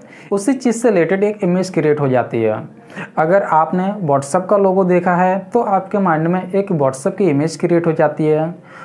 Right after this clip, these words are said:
और उसी चीज़ से रिलेटेड बहुत सारे फंक्शन आपके माइंड में चलना स्टार्ट हो जाते हैं, जो काम आप एक WhatsApp से कर सकते हैं। उसी तरीके से अगर आप भी चाहते हैं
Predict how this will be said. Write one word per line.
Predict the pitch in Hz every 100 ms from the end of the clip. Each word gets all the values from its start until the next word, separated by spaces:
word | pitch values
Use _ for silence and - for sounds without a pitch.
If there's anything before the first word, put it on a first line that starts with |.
| 151 165
और | 175 202 -
उसी | 185 -
चीज़ | 254 - 220
से | 240
रिलेटेड | 185 156 160 180 143
बहुत | 165 208 233
सारे | 214 214
फंक्शन | 220 175 180 175 226
आपके | 202 208
माइंड | 185 160 160
में | 202
चलना | 196 175 165 147
स्टार्ट | - 156 139 151
हो |
जाते | 143 131 139
हैं, | 143 170 202 - -
जो | 147 185 196
काम | 196 175 190 -
आप | 165 160 190
एक |
WhatsApp | 185 143 143 165
से | -
कर | 220 156
सकते | - - -
हैं। | 110 127 - - - - - - - _ _ - - - -
उसी | 170 226
तरीके | 220 196 185 165
से | - 190 208
अगर | 165 170 190
आप | 165 156
भी | 175
चाहते | 196 160 143 151
हैं | 160 214